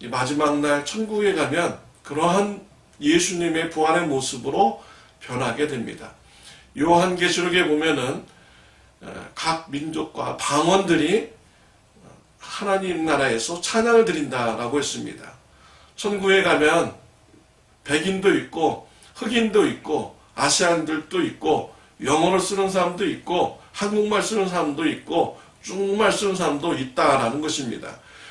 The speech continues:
그들이 쓰는 말로 하나님을 찬양 드린다라고 요한계시록에, 어, 이렇게 기록이 되어 있습니다. 그러니까 우리의 그 천국의 모습은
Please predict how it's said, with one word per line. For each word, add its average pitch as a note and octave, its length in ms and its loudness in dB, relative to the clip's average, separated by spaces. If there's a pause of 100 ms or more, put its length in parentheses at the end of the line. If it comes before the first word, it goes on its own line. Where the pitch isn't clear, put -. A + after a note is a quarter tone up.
(160)
그들이 F#3+ 340 0
쓰는 G#3+ 340 4
말로 E3 380 6
하나님을 G3+ 680 2 (300)
찬양 A#3 580 0
드린다라고 C3+ 1120 -2
요한계시록에, C3+ 920 -2 (400)
어, G#2+ 80 -14
이렇게 G#2+ 260 -14
기록이 A2+ 560 -6
되어 A2+ 460 -6 (220)
있습니다. - 800 -6 (1800)
그러니까 C#3 360 -2
우리의 D3+ 600 0 (840)
그 B2+ 160 -10
천국의 G3 480 -2
모습은 C#3+ 720 -4